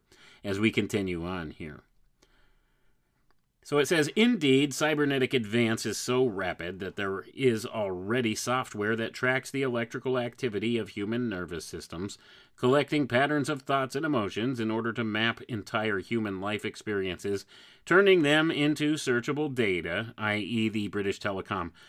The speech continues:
Soul Catcher computer chip." I'm gonna pause for a moment here, folks. Many of you may not be aware of this, but this is something that was developed nearly thirty years ago,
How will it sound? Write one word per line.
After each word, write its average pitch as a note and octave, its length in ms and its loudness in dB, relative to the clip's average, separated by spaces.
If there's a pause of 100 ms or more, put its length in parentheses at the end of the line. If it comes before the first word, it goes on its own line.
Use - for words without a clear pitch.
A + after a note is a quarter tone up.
(140)
Soul B2+ 380 2
Catcher A#2+ 440 0
computer A#2 540 0
chip." - 400 -8 (1300)
I'm A2+ 80 -4
gonna F#2 60 -4
pause E2+ 420 -2
for E2+ 180 -14
a D#2+ 60 -14
moment D#2+ 300 -10
here, E2+ 120 -12
folks. E2+ 460 -12
Many C3+ 260 0
of G2 80 -2
you G2 140 -4
may F#2+ 260 -2
not F2 260 -4
be G2 200 -4
aware F2 500 -4
of F2 400 -8
this, D#2+ 400 -10 (1300)
but G2+ 160 -4
this C#3+ 180 0
is B2 140 -2
something A2 380 0
that E2+ 120 -4
was F2+ 140 -4
developed F2 480 -6
nearly F2 380 -8
thirty F2+ 300 -6
years E2 320 -4
ago, F2 340 -8